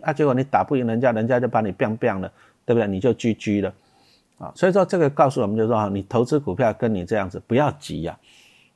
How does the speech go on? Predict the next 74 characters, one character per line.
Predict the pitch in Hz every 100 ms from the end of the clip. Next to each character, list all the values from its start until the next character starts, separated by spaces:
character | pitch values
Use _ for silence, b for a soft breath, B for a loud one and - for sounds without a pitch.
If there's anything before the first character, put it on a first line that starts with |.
| _
啊， | 120
不 | 101 123
要 | 139
急， | 117 107
你 | 120
根 | - 190
基 | 175 185
没 | 156
有 | 151 123
稳 | 98
的 | 95
时 | -
候， | 120
你 | 95
不 | -
要 | 107 104
急。 | 92 92
所 | 170
以 | 175
说 |
很 | 170 110
多 | 127 156
人 | 120
哦， | 110 95
就 | 131
是 |
说 | 135
我 | 117
看 | - 131
过 |
很 | 120
多 | 110
年 | 117 101
轻 | 113 110
人， | 104 104
就 |
是 | 107
说， | 107 b b b _
啊， | 127
老 | 98
师， | -
我 | 139 107
口 | 95
袋 | 113 113
没 | 117
有 | 107
钱， | 95 - - 120
啊， |
我 | 120
想 | 104 101
要 | 120
投 | - 101
资， | 110 110
啊， | 127
我 | 107
又 | 123
想 | 95
要 | 123
很 | 107 92
快 | 127
有 | 101 90
钱， | - 95
怎 | 98
么 | 92 107
样 | 123 101
呢？ | 95 b b b b b b _ _ -
有 | 123
没 |
有 | 175
那 |
么 | 160
好 | 113
赚 | 92 -
的？ | 95